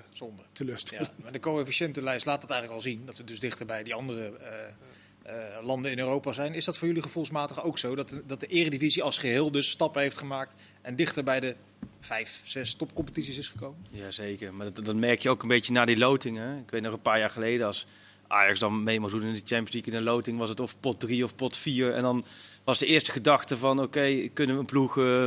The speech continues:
Speaker 3: onder ons houden vanuit Ajax perspectief? Hè, dat maakt je ook vaak mee, hè? Dat die Champions League groepsfase gewoon, eh, eh,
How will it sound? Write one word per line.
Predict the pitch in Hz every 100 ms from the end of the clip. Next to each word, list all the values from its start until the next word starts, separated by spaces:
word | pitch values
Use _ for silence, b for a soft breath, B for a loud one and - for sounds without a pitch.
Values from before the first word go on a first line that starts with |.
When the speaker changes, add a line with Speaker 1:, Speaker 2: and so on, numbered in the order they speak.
| 117
Speaker 3:
onder | 151 170
ons | 151 135
houden | 120 120 139
vanuit | 139 131 117
Ajax | 113 117 -
perspectief? | 127 - - 120 123
Hè, | - 127
dat | 135
maakt | 127 120
je | 151
ook | -
vaak | 120 104
mee, | 110 113
hè? |
Dat | 127 110
die | 107
Champions | 131 117 -
League | 120 - - B B B -
groepsfase | 131 - - 127 120 110
gewoon, | 123 123 127 123
eh, |
eh, | 127